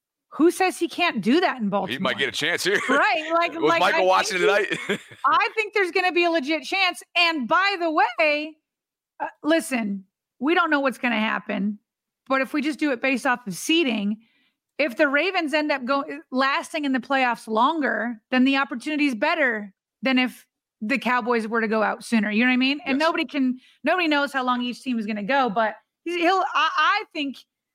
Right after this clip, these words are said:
Speaker 1: I think he'll have plenty of opportunity. And Bobby, when, like, as, as Harbaugh just said, Dalvin wanted to come here, and I'm sure all of his South Florida connections helped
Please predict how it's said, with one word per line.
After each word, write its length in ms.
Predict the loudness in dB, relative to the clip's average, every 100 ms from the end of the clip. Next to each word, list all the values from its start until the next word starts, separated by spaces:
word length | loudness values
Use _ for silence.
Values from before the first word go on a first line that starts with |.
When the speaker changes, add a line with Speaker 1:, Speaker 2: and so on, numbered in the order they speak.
| _ _ _
Speaker 1:
I 240 | 0 0 0
think 140 | -6 0
he'll 100 | 0
have 140 | 0
plenty 200 | -2 -2
of 60 | 0
opportunity. 640 | 0 -2 -6 0 0 -2 -2
And 160 | -2 2
Bobby, 540 | 2 2 -2 -4 -8 _ _ _ _
when, 260 | -2 -2 -2
like, 220 | -2 0
as, 260 | -2 -2 -6 -2
as 300 | -2 -2 -4
Harbaugh 500 | 0 0 2 0 0
just 220 | -6 -2
said, 460 | -2 0 -2 -6 -10 _ _ _ _ _ _ _ -2
Dalvin 480 | 0 0 0 -2 0
wanted 440 | 2 2 0 -2
to 80 | -6
come 260 | -2 0 2
here, 380 | 2 0 -4 -12 _ _ _ _ _ _
and 160 | 0 0
I'm 140 | -2
sure 480 | -4 -2 2 4 4
all 240 | 2 0
of 60 | -4
his 120 | -6
South 300 | -2 0 -2 -2
Florida 260 | -2 -2
connections 640 | 0 0 0 -2 -4 -4 -2
helped 580 | 0 0 0 -10 -16